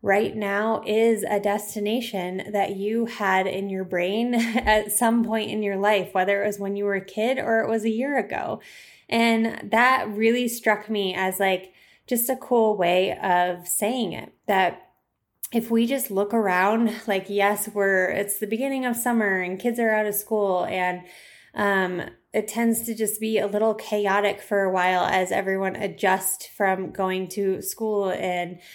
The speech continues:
having that type of routine and schedule to summer, which feels more <laughs> like a free-for-all. And, um,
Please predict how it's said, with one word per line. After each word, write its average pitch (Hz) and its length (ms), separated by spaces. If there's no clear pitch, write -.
having 196 360
that 185 220
type 196 200
of 185 140
routine 180 400
and 180 180
schedule 202 440
to 202 260
summer, 202 520
which - 180
feels 190 240
more 196 240
<laughs> - 20
like 202 220
a - 40
free-for-all. 196 840
And, 208 580
um, 190 540